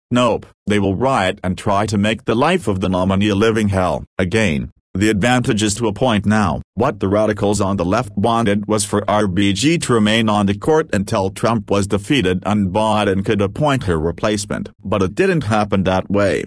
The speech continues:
They are now mobilizing to tear the country down because things didn't go their way on R B G any more than they did in the two thousand sixteen elections. Another reason that the president and Senate must immediately act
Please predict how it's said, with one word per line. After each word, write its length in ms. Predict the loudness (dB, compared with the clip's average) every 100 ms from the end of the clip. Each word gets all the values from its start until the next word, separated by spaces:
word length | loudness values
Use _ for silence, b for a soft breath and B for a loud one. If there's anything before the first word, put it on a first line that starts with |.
| -6
They 140 | 0 2
are 100 | 4
now 220 | 2 2
mobilizing 720 | 2 2 2 2 2 2 0
to 100 | -2
tear 320 | -2 0 0 0
the 100 | -2
country 380 | -2 -2 -2
down 380 | -4 -2 -2 -2
because 420 | -2 0 0 0
things 340 | 0 0 0 0
didn't 380 | 0 0 -2 -2
go 220 | 0 0
their 200 | 0 0
way 320 | 2 2 2
on 260 | 0 -2 -2
R 200 | -2 -2
B 160 | -2
G 260 | -2 -2 -2 0
any 180 | 0
more 300 | 0 0 0
than 160 | 0 -2
they 160 | 0 0
did 160 | 0
in 80 | 0
the 80 | 0
two 240 | 0 -2
thousand 500 | 0 0 0 -2 -2
sixteen 440 | -2 -4 -4 -2 -2
elections. 760 | 0 0 0 -2 -4 -6 -14 _
Another 360 | -4 0 0 0
reason 500 | 0 0 0 0 0
that 260 | 0 0 -2
the 100 | -6
president 600 | -2 0 2 0 -2 -2
and 160 | -2
Senate 400 | 0 0 0 0
must 180 | -2 -2 -2
immediately 560 | -2 0 0 0 0
act 260 | 2 0 -2